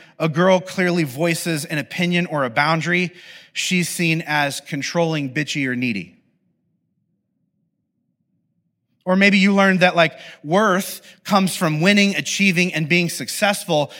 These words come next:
And so if you can't do one of those things, get out of the way. Or maybe you learned that, like, telling someone that they hurt your feelings is a great way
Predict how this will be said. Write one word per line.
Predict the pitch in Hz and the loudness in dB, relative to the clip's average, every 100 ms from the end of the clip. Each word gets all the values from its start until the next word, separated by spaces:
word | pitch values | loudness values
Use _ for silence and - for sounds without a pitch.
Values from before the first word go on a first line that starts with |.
| - | -10
And | 151 | -6
so | 170 | -6
if | 143 | -6
you | |
can't | 170 - 208 156 | -10 -2 -2 -2
do | 156 180 | -4 -4
one | 160 160 | -4 -2
of | |
those | 147 196 190 | 2 2 0
things, | 196 156 143 143 - - _ _ _ _ _ - | -2 -2 -2 -6 -8 -12 _ _ _ _ _ -12
get | 117 170 | 2 4
out | 156 | 4
of | 135 | 2
the | |
way. | 127 98 - - _ _ _ _ _ _ _ _ _ _ _ _ _ _ | 0 -2 -2 -16 _ _ _ _ _ _ _ _ _ _ _ _ _ _
Or | 175 | -2
maybe | 226 247 | 0 2
you | 233 | 0
learned | 226 220 214 | 2 4 4
that, | 170 196 | 4 4
like, | 175 165 | 4 0
telling | - 220 220 214 | 0 0 2 0
someone | - 202 185 180 | 0 0 2 0
that | 170 | 0
they | 170 | -2
hurt | 147 190 | -2 -2
your | 165 | -2
feelings | 151 170 196 208 202 - - - | -4 -2 0 0 -4 -12 -20 -8
is | 185 165 | -6 -2
a | |
great | 151 143 170 202 165 | -4 -2 0 0 2
way | 175 175 | 2 4